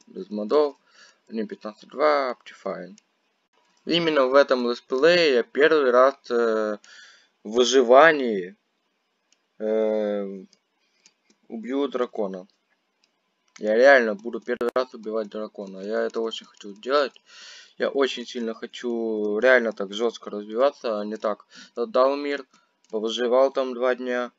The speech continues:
и забросил. Но это не очень.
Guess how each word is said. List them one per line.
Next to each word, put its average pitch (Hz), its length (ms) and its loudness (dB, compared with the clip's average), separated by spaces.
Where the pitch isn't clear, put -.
и 113 120 -10
забросил. 107 720 -4
Но 131 100 -8
это 143 160 -8
не 131 120 -6
очень. 104 360 -8